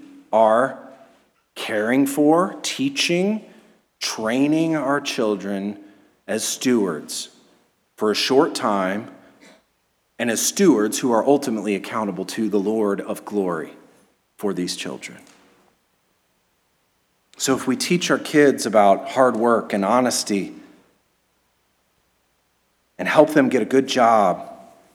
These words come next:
that pays well and buy their first house, and we never teach them about the Lord Jesus Christ and the redemption that we have in him and what he has done for us, then we've,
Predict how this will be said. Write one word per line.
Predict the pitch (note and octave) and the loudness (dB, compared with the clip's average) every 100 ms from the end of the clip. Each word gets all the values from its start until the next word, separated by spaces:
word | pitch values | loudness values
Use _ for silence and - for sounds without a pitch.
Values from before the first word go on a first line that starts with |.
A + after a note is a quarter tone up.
| _ | _
that | G#2+ - | -10 -6
pays | C#3 C#3 B2 | 2 4 4
well | A2+ A#2 A2+ F#2+ - - - - _ - | 2 6 6 6 0 -10 -18 -20 _ -10
and | G2 | 0
buy | A#2+ C3 | 2 4
their | A#2+ | 0
first | - A#2+ - | -4 -6 -4
house, | A#2 A2+ F#2 - - - - - _ _ - | 0 2 2 0 -8 -10 -18 -20 _ _ -8
and | G#2+ | -6
we | |
never | G#2+ A#2+ C#3 D3 D3+ D3+ D3 - - - _ _ _ _ | -4 0 0 2 2 2 0 -6 -18 -20 _ _ _ _
teach | - - C#3+ C#3+ - | -10 -2 0 0 -4
them | C#3 A#2+ A2 G#2+ G2+ - - | -2 0 0 -2 -4 -6 -6
about | - C#3+ - B2 A2 - - - - | -4 -2 4 6 4 -2 -16 -20 -6
the | G#2+ | -4
Lord | G#2+ B2 C3 | -2 0 0
Jesus | C3 B2 A#2+ - | 0 -4 -4 -6
Christ | - G#2 E2 D2+ - - - - - | -6 -4 -4 -6 -12 -14 -18 -20 -8
and | A2 | -4
the | G#2+ | -2
redemption | G2+ G2 B2 C#3 C#3 B2 G2 F2+ | -2 -2 0 0 0 -2 -2 -4
that | A#2+ G#2 | -4 -2
we | B2+ | -2
have | B2 A2+ A2 | 0 0 0
in | G#2 | -4
him | G#2+ A#2+ G#2 | -2 -2 -2
and | G2 | 0
what | A2+ D3 | 0 0
he | C#3 A#2+ | -2 -4
has | G#2 | -4
done | - A#2+ B2+ | -4 0 0
for | A#2 G#2+ | -2 0
us, | A#2 A#2 G2+ - - - - _ _ _ _ _ _ _ _ _ _ _ _ _ _ | 2 2 0 -6 -10 -20 -20 _ _ _ _ _ _ _ _ _ _ _ _ _ _
then | B2 B2 | -10 -4
we've, | C3+ C3 | -4 -6